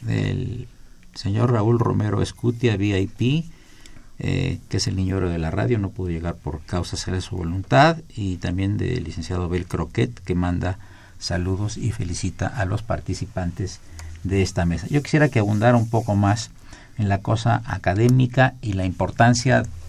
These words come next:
el de, de estos conversatorios, sobre todo, Luis Cobarauer, para que la gente joven, que no vivió lo que tú y yo vivimos, aunque tú, yo creo que no habías nacido, pero en fin, este, <laughs> eh, digo,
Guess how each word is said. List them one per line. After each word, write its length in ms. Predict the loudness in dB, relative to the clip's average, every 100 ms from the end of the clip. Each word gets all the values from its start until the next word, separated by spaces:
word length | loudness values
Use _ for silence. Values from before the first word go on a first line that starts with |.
| -8
el 220 | -6 -4
de, 440 | -2 0 -2 -4 -8 -12 -4
de 80 | 0
estos 220 | 0 -2
conversatorios, 1040 | -2 -2 -2 -2 -4 -2 0 2 0 -2 -8 -16 -8
sobre 280 | -2 0
todo, 440 | 2 2 4 2 0 0
Luis 200 | 0 0
Cobarauer, 540 | 4 4 6 2 0
para 300 | -2 -2 -2
que 120 | -2
la 100 | 0
gente 320 | 2 2 2 0
joven, 400 | 0 2 2 -2 -6 -18 -20 -18 -18 -18 -18 -12 -2
que 100 | 6
no 100 | 8
vivió 360 | 10 8 6 2
lo 100 | -4
que 80 | 0
tú 120 | 4
y 40 |
yo 100 | 4
vivimos, 260 | 6 6 4
aunque 160 | 2 2
tú, 280 | 2 0 0 -2 -4 -4 -4 -4
yo 120 | -2
creo 160 | -2
que 120 | 0 2
no 80 |
habías 220 | 4 4 2
nacido, 360 | 2 4 2
pero 140 | 2 0
en 60 |
fin, 180 | 2 2 0 -2 6 8
este, 480 | 10 10 8 6 2 -2
<laughs> 80 |
eh, 960 | -4 -4 -4 -4 -4 -4 -6 -4 -4 -6 -8 -8 -6 -4
digo, 280 | -4 -2